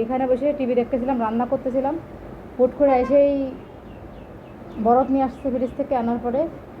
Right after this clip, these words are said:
কান্না শুরু করে দিছে। আমি কই, "কী ব্যাপার, ও কান্দে কেন?" প্রথমে এরকম চোখে হাত দিছে, আমি কই, "কী ব্যাপার, এমনি মনে হয় চোখে হাত দিছে।" পরে দেখি তিন, দুই তিন মিনিট হয়ে গেছে চোখেতে হাত ছড়ায় না।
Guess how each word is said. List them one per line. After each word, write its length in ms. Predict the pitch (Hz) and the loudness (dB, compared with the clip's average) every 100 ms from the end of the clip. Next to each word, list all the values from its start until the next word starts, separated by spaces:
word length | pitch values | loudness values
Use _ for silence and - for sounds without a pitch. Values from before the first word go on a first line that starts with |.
| - - - - | -16 -16 -14 -4
কান্না 260 | 240 240 240 | 0 0 0
শুরু 180 | 254 254 | 0 4
করে 160 | 262 | 4
দিছে। 240 | 226 208 202 | 2 -4 -6
আমি 100 | 233 | -2
কই, 100 | 285 | -2
"কী 100 | 285 294 | -2 0
ব্যাপার, 240 | 294 302 311 | 2 4 2
ও 40 | |
কান্দে 300 | 302 262 262 | 4 2 2
কেন?" 120 | 277 302 | 0 0
প্রথমে 240 | 269 285 294 | 2 4 4
এরকম 200 | 294 294 | 4 2
চোখে 200 | 262 254 | 0 2
হাত 140 | 277 - | 0 0
দিছে, 160 | 233 247 | -4 -4
আমি 120 | 254 | 0
কই, 140 | 277 269 | 0 0
"কী 60 | 254 | 0
ব্যাপার, 200 | 220 220 | 0 2
এমনি 220 | 233 247 | 2 2
মনে 140 | 262 262 | 2 0
হয় 80 | 240 | 0
চোখে 160 | 233 | -2
হাত 120 | 240 | -2
দিছে।" 200 | 202 202 214 | -4 -6 -4
পরে 160 | 233 | -2
দেখি 200 | 240 277 302 - - - - - - - - | 0 0 -2 -8 -16 -16 -18 -18 -18 -10 -2
তিন, 140 | 277 262 | 2 4
দুই 120 | 285 | 2
তিন 140 | 285 285 | 2 2
মিনিট 180 | 311 294 | 2 4
হয়ে 120 | 320 | 4
গেছে 140 | 302 247 | 4 2
চোখেতে 280 | 269 285 269 | -2 -2 0
হাত 160 | 269 - | -2 0
ছড়ায় 200 | 269 | 0
না। 80 | 262 | 0